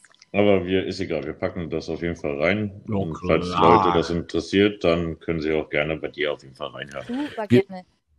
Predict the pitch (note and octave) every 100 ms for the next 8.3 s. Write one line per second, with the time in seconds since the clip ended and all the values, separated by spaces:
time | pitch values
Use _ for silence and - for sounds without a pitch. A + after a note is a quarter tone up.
0 | _ - A#2 B2+ A2+ A2+ C3+ C#3 A#2 A2+
1 | G#2+ G#2 G2+ G2 A#2 A#2+ G#2+ G#2 G2 A2+
2 | C#3 - - _ _ _ - A2+ - A#2+
3 | C#3 B2+ A2+ - A2 A2 C3 C3+ B2 A2+
4 | A#2 A2+ G#2 A#2+ B2 A2 F#2 F#2 A2 B2+
5 | B2 A2+ G2 A#2 A#2 - G#2+ - - A2+
6 | A#2+ A2+ A2 G#2+ - G2+ G2 G2+ F#2+ F#2+
7 | F2+ - _ _ _ _ _ _ _ _
8 | - A#3 A3